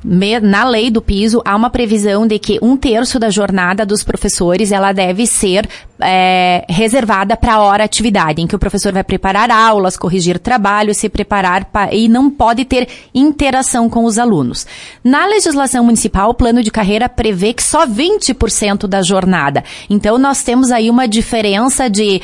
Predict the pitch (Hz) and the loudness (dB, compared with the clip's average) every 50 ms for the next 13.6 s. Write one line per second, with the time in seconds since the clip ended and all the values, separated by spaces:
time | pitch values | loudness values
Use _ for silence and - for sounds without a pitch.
0 | - - - - 190 185 185 180 185 185 185 - 240 247 254 285 330 269 233 285 | -8 -12 -6 -2 0 2 2 2 0 0 -2 -2 -2 0 0 0 0 0 0 -2
1 | - - 262 254 247 254 247 - 254 220 233 247 - - 269 240 - - 240 233 | -2 0 0 0 0 -2 -4 -4 -2 -2 -2 -2 -2 -4 -4 -4 -2 -2 -2 -2
2 | 254 - 262 240 226 214 208 226 269 247 226 254 226 220 208 208 226 240 220 202 | 0 0 2 2 2 2 2 0 0 0 0 0 0 0 2 0 0 0 0 0
3 | 220 220 190 220 214 208 208 202 180 180 190 202 247 247 - - - - - - | -2 -2 0 0 0 0 0 0 0 0 -2 -2 -2 -4 -6 -10 -20 -12 -6 -2
4 | 294 285 277 330 349 349 359 359 - - 302 285 277 294 349 339 - - - - | 0 0 2 2 2 2 0 0 0 -2 -2 -2 -2 0 -2 -2 -2 -4 -8 -6
5 | - 233 240 240 240 247 247 294 330 311 - 311 294 269 - - - 254 233 233 | -2 0 0 2 4 4 4 4 2 0 0 0 0 0 0 0 0 2 2 2
6 | 233 226 214 240 - - 226 220 202 214 - - - 226 220 208 - - 233 - | 2 0 -2 -2 -2 -2 -2 0 0 -2 -2 -2 -2 -2 -4 -4 -4 -4 -4 -2
7 | - 190 143 131 120 113 - - - - - - - - 220 233 233 226 233 220 | -2 -2 -2 -2 -2 -4 -6 -8 -10 -12 -16 -12 -6 -2 0 0 0 0 0 0
8 | 214 233 247 277 311 320 285 - 208 214 214 214 220 226 240 285 330 359 359 339 | 2 2 2 2 2 2 0 0 0 2 2 4 4 4 4 4 4 4 4 4
9 | 339 359 370 359 370 - - 320 277 262 262 254 240 233 220 214 233 254 254 254 | 4 2 2 0 0 -2 0 2 4 4 4 4 2 2 2 4 4 4 4 4
10 | 269 320 349 320 240 226 208 208 196 196 208 190 208 202 202 202 202 - 233 240 | 4 4 2 2 0 0 -2 -2 -2 -2 0 0 0 0 0 0 0 0 0 0
11 | 247 - - - - - - 262 233 254 254 269 277 247 277 262 254 247 262 262 | -2 -2 -4 -14 -10 -6 -2 -2 0 2 2 2 2 2 2 4 4 4 4 2
12 | 294 285 285 254 247 247 254 254 294 339 349 - - - - 302 285 - - 262 | 2 2 4 4 4 4 4 4 4 2 0 -4 -6 -6 -6 -6 -4 -4 -4 -4
13 | 254 254 247 277 240 214 254 247 - - 247 240 | -4 -4 -4 -4 -2 -2 -4 -2 -2 -2 -2 -2